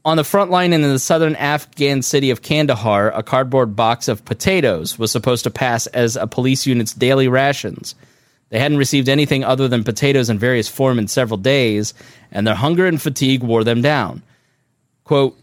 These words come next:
"These French fries are not going to hold these front lines," a police officer yelled, disgusted by the lack of support they're receiving in the country's second largest city. There was also no ideological cohesion with the army or a sense of national duty,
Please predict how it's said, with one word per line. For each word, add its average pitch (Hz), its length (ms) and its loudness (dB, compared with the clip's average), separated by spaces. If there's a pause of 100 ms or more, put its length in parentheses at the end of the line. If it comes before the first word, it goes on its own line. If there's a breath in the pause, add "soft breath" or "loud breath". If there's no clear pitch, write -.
(120)
"These 208 200 0
French 226 240 0
fries 170 280 2
are 156 40 4
not 165 200 2
going 165 160 4
to 147 80 2
hold 156 280 2
these 139 220 0
front 143 240 0
lines," 117 380 2
a 104 40 0
police 113 280 0
officer 107 340 0
yelled, 104 380 2
disgusted 127 560 -2
by 113 100 2
the 107 80 0
lack 107 260 0
of 107 80 -4
support 110 360 0
they're 117 120 2
receiving 123 600 0
in 110 140 -2
the 104 80 -2
country's 143 480 -2
second 135 400 -2
largest 104 340 -2
city. 110 320 -2 (840 soft breath)
There 143 120 2
was 170 100 2
also 196 260 2
no 170 500 4
ideological 151 840 2
cohesion 135 520 0
with 120 120 0
the 123 120 -2
army 135 440 2
or 131 160 2
a 127 40 2
sense 139 240 0
of 120 120 0
national 123 380 0
duty, 104 460 -2